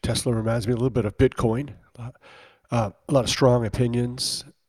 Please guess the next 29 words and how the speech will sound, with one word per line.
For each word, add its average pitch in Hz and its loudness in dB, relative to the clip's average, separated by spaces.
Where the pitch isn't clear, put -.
on 113 -6
both 117 -6
sides 113 -4
of 101 -4
what's - -4
real 120 4
and 104 -4
not 107 -2
real. 107 -4
But 117 -2
I 113 -2
thought 120 2
it 107 -2
was - -2
interesting 113 -4
that 107 -6
looking 131 -4
across 117 0
the - -8
screens 117 -4
yesterday, 104 -8
it 131 -8
was, 160 -12
not 127 2
all 117 4
the 120 -2
stocks 104 -4
were 107 -4
lower. 110 -2